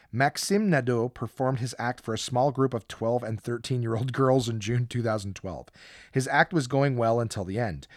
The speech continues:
when he told the girls that the act was over. Several of them remained mesmerized and couldn't snap out of it, no matter what Nadeau did.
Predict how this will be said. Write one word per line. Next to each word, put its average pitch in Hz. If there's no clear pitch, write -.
when 104
he 117
told 147
the 131
girls 120
that 110
the 110
act 104
was 98
over. 110
Several 135
of 113
them 110
remained 104
mesmerized 101
and 95
couldn't 107
snap 101
out 98
of 87
it, 71
no 110
matter 117
what 117
Nadeau 98
did. 80